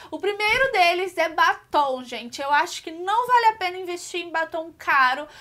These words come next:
O batom mais caro que eu tenho é um da mac e eu comprei quando eu viajei. Então, tipo, eu comprei bem mais barato até do que eu compraria aqui. É, mas por que que eu acho que não vale a pena investir? Primeiro porque a gente tem um mercado muito grande de batom,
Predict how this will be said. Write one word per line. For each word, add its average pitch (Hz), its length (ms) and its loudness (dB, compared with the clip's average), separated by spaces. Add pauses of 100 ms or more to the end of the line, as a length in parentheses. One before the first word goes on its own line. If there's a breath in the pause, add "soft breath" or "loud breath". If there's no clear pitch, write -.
(120)
O 320 100 -4
batom 370 320 2
mais 494 300 -2
caro 508 300 4
que 508 80 -6
eu 480 120 0
tenho 359 300 -2
é 349 60 -6
um 349 100 -10
da 349 160 2
mac 294 400 0
e 381 220 0
eu 381 120 2
comprei 381 320 -6
quando 359 180 -6
eu 349 100 -4
viajei. 302 600 -2
Então, 262 300 -14
tipo, - 200 -14
eu 269 80 -4
comprei 277 380 -8
bem 294 220 -6
mais 359 160 -4
barato 311 380 -2
até 311 140 -6
do 302 80 -14
que - 80 -10
eu 330 60 -8
compraria 311 580 -4
aqui. 247 440 -10 (580 loud breath)
É, 302 240 2
mas 453 180 -6
por 480 120 -14
que 494 120 0
que 494 80 -2
eu 554 140 2
acho 415 180 0
que 415 80 -6
não 403 160 -2
vale 381 200 6
a 381 60 2
pena 370 220 -4
investir? 370 460 -6
Primeiro 349 320 0
porque 480 220 -6
a 427 40 -2
gente 415 220 -12
tem 392 120 -6
um 381 40 -10
mercado 359 400 -2
muito 330 280 -10
grande 330 400 -2
de 311 100 -8
batom, 285 420 -2